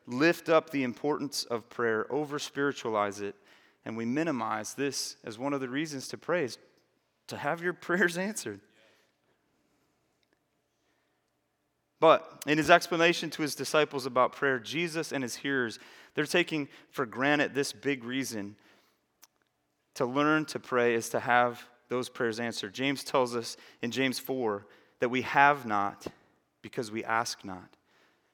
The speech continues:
And now here in Matthew six, if we just go a little bit farther to Matthew seven, we see that Jesus teaches his disciples that God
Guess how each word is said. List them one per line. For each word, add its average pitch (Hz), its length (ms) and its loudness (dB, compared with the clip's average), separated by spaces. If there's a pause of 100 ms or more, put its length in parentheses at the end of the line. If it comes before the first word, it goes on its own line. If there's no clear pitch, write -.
(880)
And 117 80 0
now 139 160 8
here 170 300 4
in 139 100 2
Matthew 143 360 4
six, - 500 2
if 139 120 -8
we 170 80 0
just 156 180 -4
go 165 160 4
a 147 60 4
little 180 240 4
bit 175 160 0
farther 175 360 8
to 135 80 2
Matthew 147 380 4
seven, 123 540 2 (920)
we 143 100 -2
see 180 180 0
that 156 200 4
Jesus 165 400 -2
teaches 156 400 -6
his 151 160 -2
disciples 135 600 2
that - 220 -2
God 139 460 6